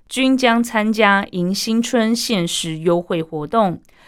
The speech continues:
其中 iPhone 手机最高可省五百元，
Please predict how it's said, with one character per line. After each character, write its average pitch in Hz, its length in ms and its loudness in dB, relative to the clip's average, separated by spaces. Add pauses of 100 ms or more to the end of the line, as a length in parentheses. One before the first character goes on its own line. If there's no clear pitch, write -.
(100)
其 226 200 -4
中 220 320 4
iPhone 220 320 0
手 175 280 -2
机 214 320 -4
最 226 300 -2
高 202 260 2
可 180 280 -4
省 170 380 -2
五 190 100 -6
百 196 180 0
元， 160 380 -2